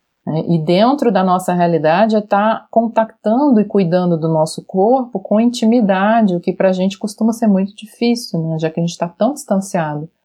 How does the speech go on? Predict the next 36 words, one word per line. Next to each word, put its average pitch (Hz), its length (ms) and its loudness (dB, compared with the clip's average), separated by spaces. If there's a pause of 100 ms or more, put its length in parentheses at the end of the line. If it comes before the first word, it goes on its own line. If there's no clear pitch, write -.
(100)
desse 170 320 -2
corpo, 220 480 0
a 185 40 2
gente 190 260 -2
acha 185 180 -2
que - 80 -4
é 185 40 2
só 196 200 -2
no 220 120 2
outro 208 460 2
corpo 185 420 -2
que 170 80 -2
a - 20 0
gente 165 240 -6
vai 160 160 -4
encontrar 160 400 -4
o 151 80 -8
conforto, 175 480 -4
e - 20 2
a 202 40 0
gente 214 160 0
esquece 196 360 -2
que - 120 -6
no 240 160 0
nosso 190 320 0
corpo 190 400 -2 (340)
a 196 100 0
gente 180 220 -4
também 190 260 2
tá 202 200 2
ativando 214 760 2
circuitos 190 640 -2
quando 202 200 0
a 208 40 4
gente 196 260 0
consegue 202 760 0